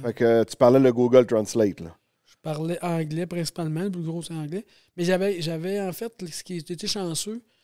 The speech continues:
Speaker 2: j'avais avec celui que j'ai acheté mes équipements, il parlait français, c'est un luxembourgeois.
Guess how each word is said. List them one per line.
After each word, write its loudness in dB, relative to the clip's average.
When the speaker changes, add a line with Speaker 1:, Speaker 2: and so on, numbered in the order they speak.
Speaker 2:
j'avais -8
avec -6
celui -6
que -6
j'ai -2
acheté -8
mes -6
équipements, -10
il -10
parlait -10
français, -8
c'est -12
un -8
luxembourgeois. -10